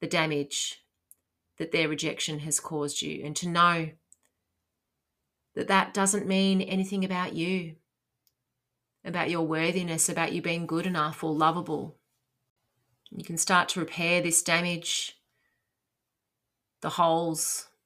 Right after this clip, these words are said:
the holes that they've picked in you, the barbs that they've stuck in you, the criticism that they hurt you with, their words,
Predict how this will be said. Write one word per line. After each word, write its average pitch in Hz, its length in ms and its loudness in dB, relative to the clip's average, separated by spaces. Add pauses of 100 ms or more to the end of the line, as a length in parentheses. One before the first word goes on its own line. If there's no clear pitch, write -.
(880)
the 165 120 -6
holes 175 280 6
that 180 100 -2
they've - 200 -2
picked - 280 -4
in 196 160 4
you, 196 320 2 (800)
the 160 80 -4
barbs 170 520 10
that 165 100 -6
they've 165 140 -2
stuck - 360 0
in 180 100 -4
you, 175 300 -4
the 151 60 -4
criticism 185 720 2
that 170 100 -4
they 147 160 2
hurt 175 320 0
you 175 140 -4
with, 175 520 -6 (1500)
their 160 120 0
words, 190 840 6